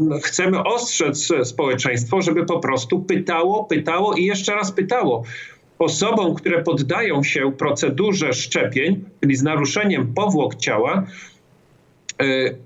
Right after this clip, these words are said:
należy się zgodnie z Kartą Praw Pacjenta, i to jednymi z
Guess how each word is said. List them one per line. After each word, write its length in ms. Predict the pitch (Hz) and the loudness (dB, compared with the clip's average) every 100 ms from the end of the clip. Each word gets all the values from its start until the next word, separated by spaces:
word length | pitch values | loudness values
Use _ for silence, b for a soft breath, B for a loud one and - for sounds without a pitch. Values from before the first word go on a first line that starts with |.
| - | 0
należy 680 | 156 156 156 190 180 180 156 | 2 2 0 0 0 0 0
się 220 | 156 123 | 0 0
zgodnie 500 | 131 160 226 190 143 | 0 0 0 0 -2
z 100 | 156 | -2
Kartą 440 | 175 196 185 135 | -2 0 0 0
Praw 280 | 165 185 190 | 0 -2 0
Pacjenta, 760 | 143 135 156 127 101 117 143 196 B B B B 143 | -2 -2 0 0 0 0 -2 -4 B B B B -2
i 60 | |
to 160 | 147 160 | 2 2
jednymi 720 | 151 135 165 156 196 208 175 | 2 2 0 0 2 2 0
z 260 | 151 - | -2 -2